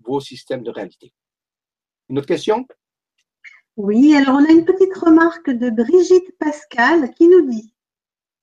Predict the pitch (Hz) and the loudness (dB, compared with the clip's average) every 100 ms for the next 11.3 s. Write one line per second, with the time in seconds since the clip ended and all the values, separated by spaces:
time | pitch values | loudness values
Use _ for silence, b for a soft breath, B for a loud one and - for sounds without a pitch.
0 | _ _ _ _ 254 285 311 370 330 302 | _ _ _ _ -6 -2 0 0 0 0
1 | 302 - 339 339 302 294 - 202 _ _ | -2 -4 -2 -2 -4 -8 -18 -20 _ _
2 | 202 254 277 - 285 415 440 285 - _ | -8 -6 -6 -6 -6 -6 -8 -14 -14 _
3 | 220 247 359 _ _ _ _ _ 214 240 | -4 -4 -8 _ _ _ _ _ _ -16
4 | - 254 277 339 302 277 262 254 269 349 | -8 -4 2 2 2 -2 -2 -2 -2 -4
5 | 269 269 247 247 226 359 - - - - | -4 -6 -4 -6 -6 -8 -8 -8 -8 -6
6 | 226 220 240 349 285 262 - 190 208 277 | -6 -6 -2 -2 0 -4 -4 -6 -4 -8
7 | 285 _ _ _ _ 240 254 269 339 302 | -14 _ _ _ _ -6 -6 -8 -4 -2
8 | 294 285 359 392 - 269 269 254 - 269 | 0 2 0 0 -4 -4 -4 -8 -14 -14
9 | - - 381 _ _ _ _ _ - 240 | -12 -12 -14 _ _ _ _ _ -20 -6
10 | 262 311 285 262 - 269 233 240 214 196 | -4 0 0 -2 -2 -2 -2 -2 -4 -4
11 | 196 226 359 | -10 -8 -10